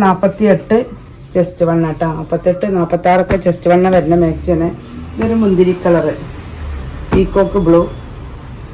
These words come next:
ഭംഗിയുള്ളൊരു ഗ്രീൻ. ഈ ഗ്രീൻ ഇഷ്ടമുള്ളവരുണ്ടോ? ഇതൊരു ഡാർക്ക് ഗ്രീൻ ട്ടോ. അപ്പൊ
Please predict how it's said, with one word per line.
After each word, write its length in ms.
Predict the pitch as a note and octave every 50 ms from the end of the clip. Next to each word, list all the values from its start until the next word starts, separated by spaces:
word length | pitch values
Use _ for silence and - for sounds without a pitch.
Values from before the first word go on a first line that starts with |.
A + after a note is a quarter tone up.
| - - E3
ഭംഗിയുള്ളൊരു 880 | F3+ F#3+ F#3+ G3 G3+ G#3+ A3+ A#3 A#3+ B3 B3 A3+ G#3 G3 F#3+ F#3+ F3+ E3
ഗ്രീൻ. 300 | D3+ D3 D3+ D3+ D3+ C#3+ C#3+ - - - - - - - - - - - - - - - - - - - - - - -
ഈ 60 | A3 A3+ A3+
ഗ്രീൻ 200 | A3 A3+ A#3 A#3 A#3+
ഇഷ്ടമുള്ളവരുണ്ടോ? 600 | - - A#3 G#3+ G#3 G3+ G3 G3 F#3 E3 D#3+ D#3 D3+ - - - - - - - - - - - - - - - - - - - - - - A3+
ഇതൊരു 300 | G#3 B3 B3+ B3 B3+ C4 C4 A#3+ - - - - - - F3 G3
ഡാർക്ക് 520 | G3+ G3+ G3 G3 G3 F#3+ - - G#3+ G#3 F3 - - - - - E3
ഗ്രീൻ 260 | E3+ E3+ E3 D#3+ D#3 D#3 D3+
ട്ടോ. 120 | D#3+ E3 D#3 C3+ - - - - - - - - - - - - - - - - - - - -
അപ്പൊ 180 | - - G3 G#3